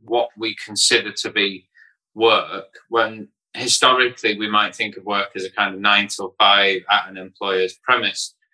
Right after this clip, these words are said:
that's not what we think of work as anymore, at least not for a large portion of society. And, and certainly in terms of what workers are demanding, they're demanding something that looks much more flexible, much more tailored to their own needs.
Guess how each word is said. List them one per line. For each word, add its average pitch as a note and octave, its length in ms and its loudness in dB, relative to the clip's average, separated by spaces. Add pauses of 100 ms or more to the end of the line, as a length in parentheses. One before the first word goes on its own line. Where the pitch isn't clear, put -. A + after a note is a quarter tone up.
(280)
that's C3 260 2
not D3 220 2
what - 180 0
we A2+ 340 -2
think B2 300 -2
of G#2+ 100 -14
work A#2+ 400 4
as G#2 220 2
anymore, F#2+ 480 -6
at F#2+ 60 -6
least A#2 260 2
not A#2+ 260 2
for A2+ 80 -2
a A2 80 0
large G#2+ 320 0 (120)
portion G#2 400 -6
of F#2+ 100 -8
society. G#2+ 880 -2 (480)
And, A2+ 320 0
and A#2 260 2
certainly B2+ 480 2
in A2 100 -8
terms A2 300 -2
of G2+ 80 -16
what A2+ 240 0
workers G#2 460 0
are F#2 100 -12
demanding, A#2 600 0 (260)
they're G#2+ 160 -4
demanding A2+ 600 0
something G#2 460 -6
that - 140 -10
looks A2+ 280 -6
much A#2 280 -6
more G#2 240 -4
flexible, F#2 680 -6
much A2 260 -12
more G#2+ 240 -6
tailored G#2 540 0
to G2 120 -14
their G2 140 -2
own G2 240 -4
needs. - 600 -4